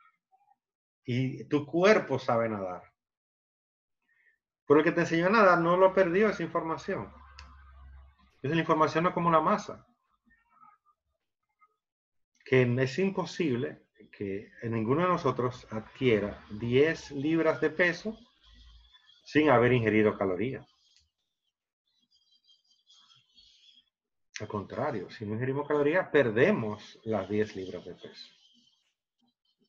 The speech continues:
Y entonces me dirán, "Profesor, ¿y cómo crecen los árboles? Porque la tierra no se apaga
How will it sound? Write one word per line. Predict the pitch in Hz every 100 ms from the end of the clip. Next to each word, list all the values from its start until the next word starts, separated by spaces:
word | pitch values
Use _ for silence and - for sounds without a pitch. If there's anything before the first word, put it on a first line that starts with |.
| _ _ _ _ _ _ _ _ _ _ _ _ _ _ _ _ _ _ -
Y | 123
entonces | 120 135 151 143
me | 127 127 120
dirán, | 117 117 107
"Profesor, | 135 139 165
¿y | 156
cómo | 196 196 180
crecen | 156 139 143
los | 123 -
árboles? | 104 98 92 98
Porque | 123 123
la | 143 135
tierra | 160 151
no | 143
se | 131 110
apaga | - 151 156 -